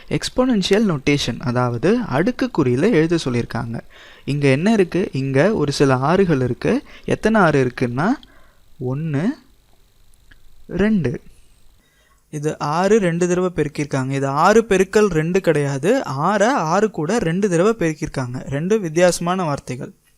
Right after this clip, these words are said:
ஆறை ஆறை பெருக்கு, ஆறு கூட பெருக்கியிருக்காங்க. அப்ப இது முப்பத்தி ஆறு. இது மூணாவது தடவை பெருக்குறாங்க, நாலாவது தடவை, அஞ்சாவது தடவை, ஆறாவது, ஏழாவது, எட்டாவது தடவை. இதுல என்ன இருக்குன்னா, ஆறை எட்டு தடவை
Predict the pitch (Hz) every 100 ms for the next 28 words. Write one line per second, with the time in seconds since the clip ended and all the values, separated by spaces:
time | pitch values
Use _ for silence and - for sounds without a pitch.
0 | - - 139 175 208 240 156 160 190 185
1 | 165 165 165 160 175 180 175 156 147 151
2 | 143 135 180 220 170 160 151 160 220 220
3 | 233 - 135 139 135 - _ _ _ _
4 | _ _ - 151 156 151 170 185 175 156
5 | 151 139 139 135 139 135 143 226 208 143
6 | 151 165 147 143 139 165 240 147 143 170
7 | 165 139 135 139 220 - 135 143 160 156
8 | 135 185 294 - _ _ 151 165 185 147
9 | 135 185 - 147 - 202 170 135 131 131
10 | - _ _ _ _ 160 156 143 185 247
11 | 196 143 139 135 214 247 139 139 170 220
12 | 170 226 - 170 - 240 170 190